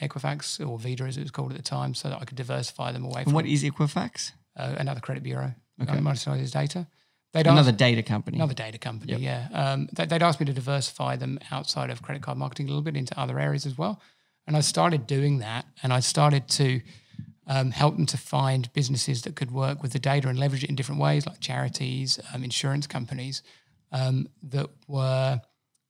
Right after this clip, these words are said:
Speaker 1: non-traditional direct marketers from their perspective, but they wanted more redundancies again. And, and they actually made my role redundant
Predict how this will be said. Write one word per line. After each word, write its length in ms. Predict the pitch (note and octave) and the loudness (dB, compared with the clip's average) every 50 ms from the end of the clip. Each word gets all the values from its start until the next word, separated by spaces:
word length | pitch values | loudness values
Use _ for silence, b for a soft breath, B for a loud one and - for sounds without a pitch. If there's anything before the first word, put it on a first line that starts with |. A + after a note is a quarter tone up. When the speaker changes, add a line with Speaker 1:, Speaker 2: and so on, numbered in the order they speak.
| _ _ - | _ _ -12
Speaker 1:
non-traditional 600 | - C#3+ D3 D#3 D3 B2+ D3+ D3 A#2+ - C#3 B2 | -4 0 2 2 2 2 2 0 0 0 -2 -2
direct 180 | B2 C#3 C3+ | -2 -2 -2
marketers 340 | C#3 C3 C3 A#2 - C#3+ - | 0 -2 -2 -2 -4 -6 -6
from 160 | - - C#3 C#3 | -4 -2 2 2
their 120 | D#3+ F3+ | 2 2
perspective, 640 | D3+ D3 B2+ - - - E3+ - - G3 E3+ - _ b b b b b b b _ | 2 0 -4 -4 -8 -14 -14 -12 -12 -12 -12 -12 _ b b b b b b b _
but 100 | D#3+ D#3+ | 4 6
they 100 | D#3+ D#3+ | 6 8
wanted 180 | D#3+ E3 D#3 D3 | 8 8 6 6
more 160 | D3+ D3 D3 | 6 6 6
redundancies 480 | D3 D3 D#3 E3 F3 D#3+ C#3 C#3+ B2 | 6 4 4 4 2 0 -2 -2 -2
again. 300 | C#3+ B2 C3+ B2+ C#3 B2 - _ _ _ _ | -2 -4 -4 -4 -4 -8 -10 _ _ _ _
And, 380 | - C3 C3 C3 C3 C3 C3+ | -2 0 2 2 2 2 2
and 140 | D#3 D#3+ C#3 C3 | 0 0 0 0
they 100 | C#3 C#3 | 2 0
actually 220 | D3 C#3+ - C#3+ | 0 0 -2 -2
made 140 | C3 C3 B2+ | -2 0 0
my 180 | B2+ C3 C#3 C#3+ | 0 2 2 2
role 200 | C#3+ C#3 B2+ B2+ | 2 2 0 -2
redundant 560 | B2+ B2 A#2+ C3+ C3 C3+ C3+ C3 C3 C#3+ | -6 -4 -2 -2 -2 0 -2 -2 -4 -6